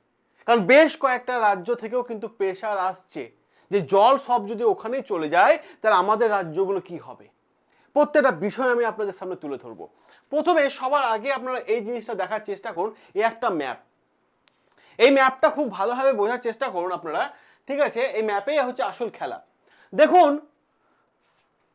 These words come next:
গঙ্গা, ঠিক আছে, দেখুন গঙ্গা ওপর থেকে আসছে, ঠিক আছে, এসে খুব ভালোভাবে দেখুন গঙ্গা যমুনা দুটো আসছে, গ্লেসিয়ার থেকে আসছে। গ্লেসিয়ার থেকে এসে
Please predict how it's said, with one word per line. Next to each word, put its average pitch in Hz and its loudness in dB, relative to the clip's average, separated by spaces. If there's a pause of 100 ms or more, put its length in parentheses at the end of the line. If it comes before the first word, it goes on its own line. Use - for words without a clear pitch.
(140)
গঙ্গা, 247 6 (880)
ঠিক 277 0
আছে, 240 0 (760)
দেখুন 262 2
গঙ্গা 233 6
ওপর 247 0
থেকে 254 -6
আসছে, 240 -6 (280)
ঠিক 277 -6
আছে, 160 -6 (300)
এসে 254 2 (180)
খুব 226 -8
ভালোভাবে 247 2
দেখুন 240 -2
গঙ্গা 208 0
যমুনা 208 -2
দুটো 214 -6
আসছে, 190 -10 (320)
গ্লেসিয়ার 226 2
থেকে 240 -8
আসছে। 226 -6 (420)
গ্লেসিয়ার 262 2
থেকে 302 -6
এসে 247 -4